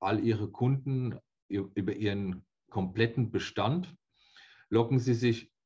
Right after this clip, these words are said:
im Kundenbereich ein, dann erscheint zuerst eine Maske,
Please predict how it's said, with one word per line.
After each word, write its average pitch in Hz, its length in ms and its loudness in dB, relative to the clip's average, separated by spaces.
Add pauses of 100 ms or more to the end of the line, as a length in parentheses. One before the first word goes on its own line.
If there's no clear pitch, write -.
(100)
im 95 200 -4
Kundenbereich 135 880 2
ein, 127 240 -2
dann 107 140 -2
erscheint 104 460 -2
zuerst 104 440 -2
eine 98 100 -2
Maske, 107 520 0